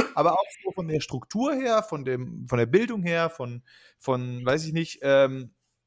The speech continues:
man muss mal schon sagen, dass, äh, wir haben schon wahnsinnig Glück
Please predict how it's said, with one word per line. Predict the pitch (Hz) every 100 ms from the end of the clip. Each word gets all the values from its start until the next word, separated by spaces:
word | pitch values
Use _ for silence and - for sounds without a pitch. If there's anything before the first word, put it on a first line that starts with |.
| _
man | 135 151
muss | 226 302
mal | 285
schon | 254 226
sagen, | 127 127 208 277 208
dass, | 196 - -
äh, |
wir | 156 170 160 160 - _ _ _ -
haben | 139
schon | 175 143 104
wahnsinnig | 175 160 123 113 -
Glück | 117